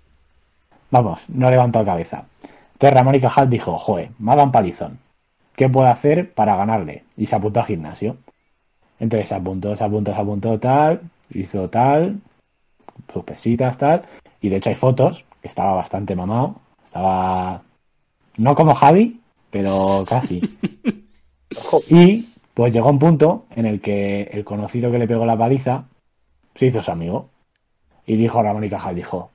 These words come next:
Speaker 1: "¿Y para qué quiero yo seguir en el gimnasio si ya no le quiero pegar?". Y cogió y lo dejó. Esa es la historia.
Speaker 2: <laughs>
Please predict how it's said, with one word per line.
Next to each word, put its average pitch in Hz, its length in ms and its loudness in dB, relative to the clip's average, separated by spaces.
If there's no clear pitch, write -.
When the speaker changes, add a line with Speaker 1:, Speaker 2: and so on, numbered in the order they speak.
Speaker 1:
"¿Y 71 180 -12
para 76 240 -12
qué 95 140 -8
quiero 101 180 -2
yo 92 180 -2
seguir 92 220 -4
en 90 100 -6
el 85 60 -8
gimnasio 104 400 -4
si 92 120 -6
ya 92 120 -4
no 98 80 -4
le 90 80 -6
quiero 87 180 -6
pegar?". 117 300 -6
Y 123 100 0
cogió 123 300 4
y 139 40 6
lo 131 100 4
dejó. 95 340 -2
Esa 113 180 -2
es 101 60 -2
la 92 60 -4
historia. 82 380 -8
Speaker 2:
<laughs> 151 300 -12